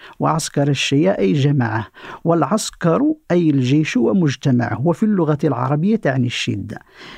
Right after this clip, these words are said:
لكن من منظور الدراسات الدفاعية فهذا ما تقدم في التقرير، أن العسكر تعني طغيان الطابع العسكري على الطابع المدني، ولا نستطيع كما نرى في الحالة المصرية وغيرها التفريق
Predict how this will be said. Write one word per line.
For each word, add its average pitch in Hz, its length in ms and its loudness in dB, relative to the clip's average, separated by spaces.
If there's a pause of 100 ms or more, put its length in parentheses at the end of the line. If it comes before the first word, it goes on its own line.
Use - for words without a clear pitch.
لكن 175 400 2
من 143 200 4
منظور 139 500 2
الدراسات 131 720 0
الدفاعية 120 840 -2
فهذا 160 520 0
ما 175 260 0
تقدم 123 640 -2
في - 240 -4
التقرير، 170 640 -2
أن 170 200 0
العسكر 123 640 -2
تعني 131 380 0
طغيان 139 480 0
الطابع 127 500 -2
العسكري 120 580 -4
على 127 220 -4
الطابع 123 460 -4
المدني، 120 600 0 (400)
ولا 175 300 2
نستطيع 131 720 -2
كما 180 260 2
نرى 185 220 0
في - 100 -2
الحالة 143 420 -2 (100)
المصرية 127 560 0
وغيرها 127 640 0
التفريق 147 720 0